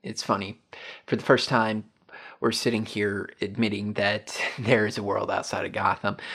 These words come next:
I tried for so long to make it look as real as possible with the website and the Twitter, but <laughs> it, it's, uh,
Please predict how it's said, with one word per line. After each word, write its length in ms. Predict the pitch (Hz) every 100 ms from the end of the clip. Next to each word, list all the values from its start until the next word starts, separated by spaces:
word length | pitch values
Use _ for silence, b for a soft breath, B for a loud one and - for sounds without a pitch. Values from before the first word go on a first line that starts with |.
| B
I 220 | - 104 - _ B B B B _ _ -
tried 340 | - 123 104 -
for 180 | 92
so 220 | 92 139 117
long 340 | 110 104 101
to 520 | - 95 95 92 92 95
make 280 | 101 -
it 180 | 98 - - _ -
look 240 | 123 113 110
as 380 | 104 98 104 120
real 200 | 117 107
as 100 | -
possible 680 | 107 95 - - 92 92 156
with 200 | - -
the 160 | 95 - -
website 720 | 107 101 - 101 101 95 -
and 240 | 90 92 -
the 200 | 92 -
Twitter, 580 | - 120 104 98 98 - B B B B _ _ _
but 680 | 131 104 92 90 - - - _ _ _ _ _ _ _ _ -
<laughs> 220 | - -
it, 360 | 107 113 - - -
it's, 460 | 113 - - -
uh, 320 | 113 104 104